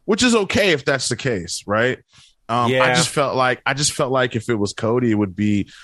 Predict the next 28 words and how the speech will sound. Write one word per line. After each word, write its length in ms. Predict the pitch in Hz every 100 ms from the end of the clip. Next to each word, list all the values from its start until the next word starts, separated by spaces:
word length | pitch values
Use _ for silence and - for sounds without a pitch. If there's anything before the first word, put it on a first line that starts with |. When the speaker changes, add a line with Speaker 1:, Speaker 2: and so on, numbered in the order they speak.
| -
Speaker 1:
on, 260 | 95 95 90
like, 240 | 90 -
Sunday. 800 | - - 127 127 90 76 64 - - - - _ _ _ -
But 480 | 208 196 165 160 - _ _ -
you 160 | 113
could, 240 | 135 135 - -
I 60 |
mean, 100 | 123
you 60 | 123
got 200 | 131 139
a 20 |
lot 420 | 131 131 139 135 -
on 240 | 117 110
Sunday. 320 | 104 120 107 110
You 80 |
got 160 | 107 101
McAfee 600 | 113 123 123 107 110 104
on 120 | 101
Sunday. 400 | 98 101 95 95
You 80 | 95
got 260 | 101 101 - _ - - -
Logan 300 | 113 123 113
Paul 380 | 123 123 120
on 200 | 110 98
Sunday, 500 | 92 - 98 95 95
I 40 | 90
believe. 580 | 85 87 87 85 80 - _ _ - -
Um, 520 | 98 98 92 92 -